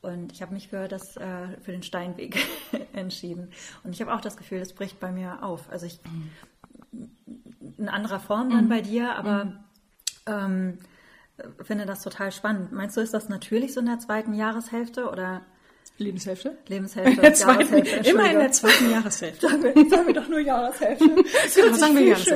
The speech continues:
Speaker 1: schöner an
Speaker 2: Äh,
Speaker 1: als
Speaker 2: es
Speaker 1: in der
Speaker 2: fü-, lässt
Speaker 1: zweiten
Speaker 2: uns,
Speaker 1: Lebenshälfte.
Speaker 2: gibt es ein besseres Gefühl auf jeden Fall. Also in der zweiten Jahreshälfte. Ja, es ist, ich glaub schon, dass es, dass die Dinge aufbrechen. Also es ist ganz witzig, als ich irgendwann mal, ähm, vierzig geworden bin,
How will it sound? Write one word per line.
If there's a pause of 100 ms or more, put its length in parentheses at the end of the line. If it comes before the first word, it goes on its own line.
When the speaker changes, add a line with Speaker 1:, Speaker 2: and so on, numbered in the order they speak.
Speaker 1:
schöner
an
Speaker 2:
Äh,
Speaker 1:
als
Speaker 2:
es
Speaker 1:
in
der
Speaker 2:
fü-,
lässt
Speaker 1:
zweiten
Speaker 2:
uns,
Speaker 1:
Lebenshälfte.
Speaker 2:
gibt
es
ein
besseres
Gefühl
auf
jeden
Fall. (360)
Also
in
der
zweiten
Jahreshälfte. (180)
Ja,
es
ist,
ich
glaub
schon,
dass
es, (280)
dass
die
Dinge
aufbrechen.
Also
es
ist
ganz
witzig,
als
ich
irgendwann
mal,
ähm,
vierzig
geworden
bin,